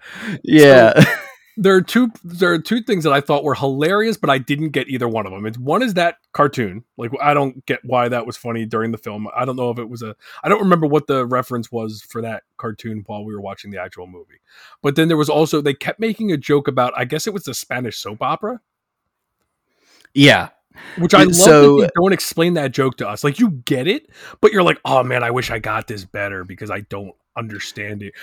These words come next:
Speaker 2: But I love that they don't, like, talk down for us. I think it's hilarious that the Hispanic people that watch whatever show that is are like, "Oh, that's hysterical."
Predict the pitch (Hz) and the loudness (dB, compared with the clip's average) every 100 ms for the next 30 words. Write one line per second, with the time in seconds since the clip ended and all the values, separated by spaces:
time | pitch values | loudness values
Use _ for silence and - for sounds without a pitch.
0 | - 196 185 160 147 165 170 175 - 139 | -6 0 2 2 0 0 0 -4 -2 -6
1 | 123 - 143 170 196 - _ _ _ 135 | -6 -4 0 2 0 -6 _ _ _ -8
2 | 120 117 _ _ _ _ - 131 117 127 | -8 -12 _ _ _ _ -4 -4 0 0
3 | 117 113 - _ 123 110 107 95 - - | 0 -2 -8 _ -4 -4 -6 -8 -12 -16
4 | _ _ - - - 147 151 147 - 147 | _ _ -20 -20 -6 -2 -2 -2 -4 -2
5 | 151 160 165 156 147 135 139 - 135 139 | 2 2 2 -2 -2 -2 -4 -4 -2 -2
6 | 151 156 139 123 123 117 127 - 131 123 | -2 -6 -8 -6 -6 -8 -10 -6 -6 -4
7 | 120 - 139 135 127 139 117 113 120 120 | -8 -6 -4 -4 -2 -4 -4 -6 -8 -8
8 | 120 165 156 143 131 - 143 123 - - | -6 -4 -2 -4 -10 -12 -10 -10 -10 -16